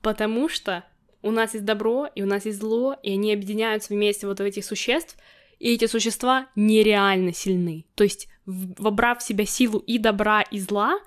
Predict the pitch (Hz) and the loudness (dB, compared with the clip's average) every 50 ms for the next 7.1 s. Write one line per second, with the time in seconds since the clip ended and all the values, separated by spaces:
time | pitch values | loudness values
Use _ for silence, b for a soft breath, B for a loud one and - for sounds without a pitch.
0 | B B B B B B B _ 214 - - - - 277 285 - - 220 196 214 | B B B B B B B _ -6 -4 -2 2 4 4 4 4 0 -2 -2 0
1 | 220 226 233 240 254 247 233 - - 202 - 196 202 196 - 214 208 214 196 190 | 2 2 2 2 2 0 0 -2 -4 -4 -2 -2 -4 -2 -2 -2 -2 -2 -4 -2
2 | 185 202 196 202 202 202 - 233 226 214 208 196 196 185 - - 196 190 202 208 | -4 -2 -2 -2 -2 -2 -2 -2 -2 -2 -2 -4 -6 -8 -10 -8 -6 -4 -4 -2
3 | 233 302 359 349 311 262 226 196 175 180 - _ _ _ b b b b b b | 0 0 0 0 0 0 -2 -4 -6 -8 -14 _ _ _ b b b b b b
4 | b _ - 185 - 202 - 226 220 214 214 214 214 208 196 190 185 180 185 180 | b _ -10 -10 -10 -8 -4 -2 -2 0 0 0 2 2 2 2 0 0 -2 -4
5 | 185 - - - 208 196 196 196 185 - - _ - 214 196 - 196 208 202 196 | -4 -6 -6 -4 -2 -2 -2 -2 -2 -6 -10 _ -10 -8 -6 -2 0 0 0 0
6 | - - - 247 302 302 269 202 - - _ - 208 190 190 190 190 190 190 190 | -4 -6 -2 -2 0 0 0 -2 -4 -6 _ -8 -6 -6 -4 -4 -4 -6 -6 -6
7 | 196 185 | -8 -10